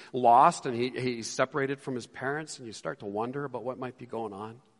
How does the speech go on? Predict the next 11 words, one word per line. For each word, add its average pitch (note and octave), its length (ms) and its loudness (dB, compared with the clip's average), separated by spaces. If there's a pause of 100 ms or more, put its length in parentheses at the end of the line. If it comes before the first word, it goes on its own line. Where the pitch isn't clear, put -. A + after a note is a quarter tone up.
(1800)
Now, C#3 140 6
Jesus D3+ 440 -2
has B2+ 100 -6
stopped - 640 2
teaching, F#3 420 -2
and A#2+ 140 -4
he's B2+ 180 -4
engaging C#3 560 2
with A2+ 160 -4
his A2+ 160 -8
disciples. A#2 760 -4